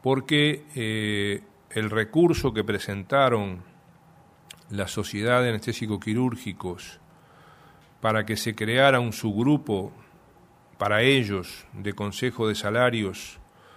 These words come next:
dentro del grupo quince de la salud privada, quiero volver a reiterar que eso fue rechazado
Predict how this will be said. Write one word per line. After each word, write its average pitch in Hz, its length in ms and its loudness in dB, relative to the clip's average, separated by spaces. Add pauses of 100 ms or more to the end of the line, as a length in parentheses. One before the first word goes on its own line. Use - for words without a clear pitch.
(480)
dentro 117 440 0
del 104 100 4
grupo 113 340 -2
quince 123 420 -2
de 95 60 -4
la 95 100 -4
salud 104 340 -4
privada, 120 680 0 (920)
quiero 131 280 4
volver 127 400 4
a 117 80 6
reiterar 120 720 2
que 117 400 -2 (200)
eso 135 300 0
fue 139 260 2
rechazado 131 1000 2